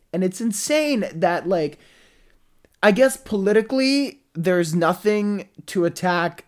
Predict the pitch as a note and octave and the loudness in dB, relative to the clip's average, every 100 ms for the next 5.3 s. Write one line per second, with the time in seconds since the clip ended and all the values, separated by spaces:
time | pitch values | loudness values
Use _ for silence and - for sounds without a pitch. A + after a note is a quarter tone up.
0 | - D#3 D#3 C3+ A2 C#3+ D#3 E3 - - | -10 -2 2 2 0 -2 -2 -2 -4 -2
1 | E3 F3 E3 C3+ - D3+ C#3+ F3 F3 F3 | -2 0 -4 -6 -6 -4 -2 -2 -2 -2
2 | - D#3 C#3+ C3 - C#3+ C#3 B2+ G#2+ _ | -4 -6 -2 -2 -4 -2 0 0 -2 _
3 | _ D3 C#3+ B2 A2 - C3 B2+ - D3 | _ -12 -4 -4 -4 -4 -2 -2 -6 -8
4 | C#3+ C3+ D3 C#3+ C3 C3 C3 C3 B2+ C3 | -8 -8 -10 -10 -4 -2 -2 -2 -4 -4
5 | A#2+ A2 A#2 | -2 -4 -8